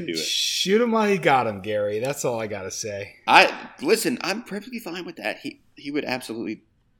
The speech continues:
Speaker 2: carve up Texas Tech, especially 'cause they don't tackle particularly well. That's, like, an endemic problem in their, um,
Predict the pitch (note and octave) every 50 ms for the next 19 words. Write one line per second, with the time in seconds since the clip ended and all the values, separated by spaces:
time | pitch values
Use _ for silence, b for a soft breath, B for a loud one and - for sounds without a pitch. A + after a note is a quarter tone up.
0 | _ _ _ _ - - G2+ G#2+ G#2+ G2 G2 F#2+ F#2 - - - E2+ - D#2+ -
1 | - G2+ F#2 - A2 - D#3+ D3 - D#3 - D3+ A#2+ A#2+ G#2+ C3 A#2+ - - -
2 | A#2+ A2+ A2 - - - - - - A2 - - G#2 G#2 F#2+ G#2 G#2 G2 G2 G2
3 | G2 G2 - B B B B B B B - _ - - G#2 - - A#2 A#2+ -
4 | - G#2 G#2+ G2+ G2+ G2+ G2+ G2+ G#2 G2+ - - G2+ F2+ F#2 F#2+ G2 F#2+ F#2 F2+
5 | F#2 F#2 F#2 F#2 F2+ F2+ F2 E2+ - - - - F2 D2+ G1+ G1+ -